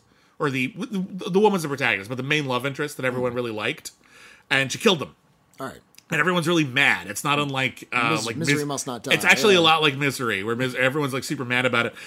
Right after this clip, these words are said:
Speaker 1: The opening scene is her going on Drew Barrymore's talk show, and Drew Barrymore giving her shit for this.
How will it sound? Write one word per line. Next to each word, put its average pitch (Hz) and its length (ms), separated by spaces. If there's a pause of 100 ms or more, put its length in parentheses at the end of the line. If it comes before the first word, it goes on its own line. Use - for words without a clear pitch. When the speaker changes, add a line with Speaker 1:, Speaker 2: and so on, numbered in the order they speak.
(160)
Speaker 1:
The 180 140
opening 240 480
scene 156 640
is 151 200
her 208 360
going 202 320
on 160 240
Drew 139 320
Barrymore's 147 640
talk - 320
show, 240 460 (520)
and 165 180
Drew 180 240
Barrymore 185 520
giving 170 360
her 143 220
shit - 480
for 139 220
this. - 680